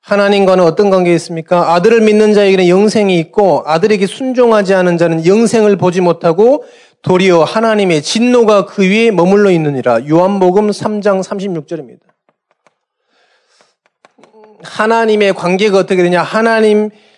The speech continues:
이 그리스도가 없으니까 어떻게 됐습니까? 진노가 있는 거예요. 하나님의 관계가 틀어지니까 어떻게 되냐? 진노가 그 위에 있는 겁니다. 아까 얘기했죠. 말씀드렸죠. 에베소서 이 장 삼 절. 왜 망합니까, 사람들이? 본질상 진노의 자녀.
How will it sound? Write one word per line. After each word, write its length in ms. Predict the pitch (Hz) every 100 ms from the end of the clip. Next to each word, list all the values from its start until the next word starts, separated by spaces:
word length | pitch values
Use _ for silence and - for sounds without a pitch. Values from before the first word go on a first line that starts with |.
| _ - _ _ -
이 220 | 180 196
그리스도가 580 | - 202 220 - 202 190
없으니까 460 | 214 233 202 185
어떻게 220 | 190 208 208
됐습니까? 760 | 185 202 175 165 190 202 - -
진노가 680 | - - 240 269 254 202 185
있는 360 | 156 147 147 143
거예요. 260 | 135 - 147 _
하나님의 460 | - 190 180 151 139
관계가 680 | - 143 160 175 143 131 _ _ _ _
틀어지니까 560 | - 262 247 202 175 156
어떻게 200 | 147 135
되냐? 220 | 131 147 120 _ _
진노가 520 | - 165 175 165 139
그 260 | - - 131
위에 140 | 147
있는 240 | 131 113
겁니다. 240 | 131 _ 139 _ _ _ _ _ _ _ _ _ _ _
아까 260 | - - 185
얘기했죠. 380 | 190 190 190
말씀드렸죠. 480 | 160 151 185 160 156
에베소서 380 | 139 147 160 156
이 60 | 143
장 100 | 143
삼 180 | 147 147
절. 120 | 143
왜 160 | 135 180
망합니까, 540 | 220 160 175 196 -
사람들이? 580 | 127 135 123 110 - 131 _ _ _ _
본질상 680 | - 170 190 220 208 190 165
진노의 480 | 143 156 151 135 120
자녀. 280 | 117 110